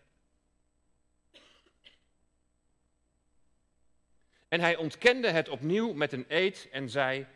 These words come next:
"Ik ken de mens niet." Kort daarna zeiden zij die daar stonden en dichterbij kwamen tegen Petrus: "Werkelijk, u bent één van hen, want uw spraak verraadt u."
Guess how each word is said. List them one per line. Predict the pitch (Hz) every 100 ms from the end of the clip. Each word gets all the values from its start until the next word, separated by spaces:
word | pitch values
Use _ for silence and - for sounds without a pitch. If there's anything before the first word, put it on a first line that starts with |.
| _ _
"Ik | 180 202 - _
ken | 156 143 147 143 -
de | 117
mens | 113 127 143 - - - _ _
niet." | 120 143 123 - - _ _ _ _ _ _ _ _ _ _ - - _
Kort | - 220
daarna | 165 139 160 214 220
zeiden | 123 170 156 147
zij | 117 160 185
die | 175
daar | 143 120
stonden | - 190 220 208 233 214
en | 147
dichterbij | 147 135 127 131 156
kwamen | 165 147 143 147
tegen | 131 135 123
Petrus: | - 139 139 131 131 - - - _
"Werkelijk, | - 123 226 269 - 139 - -
u | 247 226
bent | 190 175
één | - 233 277
van | 254 226 170
hen, | 147 104 85 - - - -
want | 185 -
uw | 208 247
spraak | - - 190 190 196 - -
verraadt | - 170 160 175 180 160
u." | 123